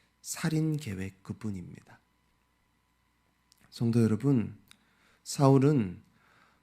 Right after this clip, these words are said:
초하루 의식만 행하고 그의 마음은 절기의 정신을 놓치고 있습니다.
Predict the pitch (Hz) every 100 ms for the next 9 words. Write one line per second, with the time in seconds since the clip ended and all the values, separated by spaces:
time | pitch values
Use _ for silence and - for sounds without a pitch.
0 | _ - 180 170 185 180 180 156 135 147
1 | 151 143 135 131 131 135 135 120 117 104
2 | 120 180 _ _ _ _ _ - 123 123
3 | 117 104 104 104 110 101 95 - _ _
4 | _ _ _ _ _ _ _ - 120 120
5 | 120 127 127 123 107 107 107 107 101 92
6 | 139 - _ - 95 - 107 104 92 -
7 | 95 95 - -